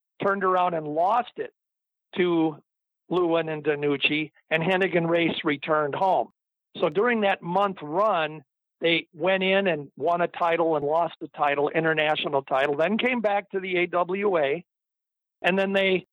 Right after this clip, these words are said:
got the tag team title back from the Crusher and the Bruiser in, uh,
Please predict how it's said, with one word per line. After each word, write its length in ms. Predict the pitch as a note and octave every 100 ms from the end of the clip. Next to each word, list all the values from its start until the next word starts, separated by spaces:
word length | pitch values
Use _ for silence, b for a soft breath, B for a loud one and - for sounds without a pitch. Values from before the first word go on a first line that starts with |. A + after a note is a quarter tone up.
| _
got 220 | - F3+ F3
the 80 |
tag 340 | E3+ G3 G3+ F#3+
team 240 | F3 D#3+
title 340 | D3+ D#3 D3+ D3
back 340 | D3+ D#3 D#3
from 180 | E3+ C#3+
the 80 | D3
Crusher 420 | D#3+ D3 - C#3+
and 140 | C3+
the 40 | C3+
Bruiser 440 | E3 G3+ F#3 A#2+ _ _ _ _ _ _ _ _
in, 320 | D#3+ C#3+ C#3+
uh, 200 | C#3 C3